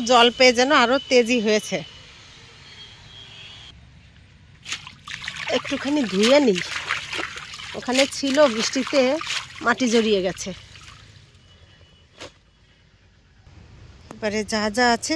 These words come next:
সেগুলো একটু তুলে নিই ঝটপট করে, কারণ মেঘ এখনও রয়েছে, বৃষ্টি আবার আসতে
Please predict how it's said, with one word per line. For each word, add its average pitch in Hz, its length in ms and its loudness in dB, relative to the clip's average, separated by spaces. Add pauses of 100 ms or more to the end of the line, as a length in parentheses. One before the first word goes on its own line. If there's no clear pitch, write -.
(100)
সেগুলো 202 360 -4
একটু - 180 -12 (100)
তুলে 196 320 -6
নিই 302 140 -2 (1200)
ঝটপট 196 440 -8 (120)
করে, 220 160 -2 (120)
কারণ 196 180 2 (580)
মেঘ 220 180 2 (100)
এখনও 269 240 0 (100)
রয়েছে, 220 340 0 (460)
বৃষ্টি 214 260 -4 (100)
আবার 208 240 2
আসতে - 200 -4